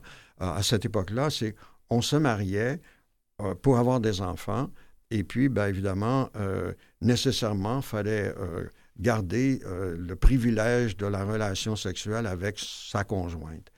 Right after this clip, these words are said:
Et c'était le cadre familial qui s'imposait, euh, jusqu'aux années soixante. Aux années soixante, quand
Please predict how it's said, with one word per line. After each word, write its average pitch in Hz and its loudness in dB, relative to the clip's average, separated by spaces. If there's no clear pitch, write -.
Et 120 2
c'était 143 4
le 107 6
cadre 151 2
familial 131 2
qui - -2
s'imposait, 120 4
euh, 98 -2
jusqu'aux 110 4
années 107 0
soixante. 95 -4
Aux 143 6
années 170 6
soixante, 151 2
quand 156 4